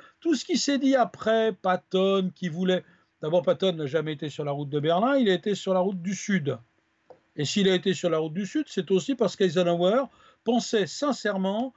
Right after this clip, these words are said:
que le dernier, le dernier round mené par les nazis et la S S se ferait dans les Alpes. Vous savez, c'est la Alpenfestung,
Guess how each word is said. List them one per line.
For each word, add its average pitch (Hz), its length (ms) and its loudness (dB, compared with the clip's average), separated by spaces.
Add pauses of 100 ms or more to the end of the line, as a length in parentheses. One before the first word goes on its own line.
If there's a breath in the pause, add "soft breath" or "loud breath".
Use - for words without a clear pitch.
(340 soft breath)
que 220 80 0
le 196 160 4
dernier, 233 600 2 (280)
le 170 100 -10
dernier 220 360 0
round 185 520 -4 (880)
mené 202 380 0
par 180 180 2
les 175 120 -4
nazis 185 360 -2
et 180 60 0
la 170 120 -2
S 160 200 -8
S - 420 -4 (280)
se - 240 0
ferait 220 260 -2
dans 190 140 -2
les 180 180 0
Alpes. 175 300 -2
Vous - 1300 -20
savez, 196 140 0
c'est 185 180 -4
la 151 140 -2
Alpenfestung, 226 760 -4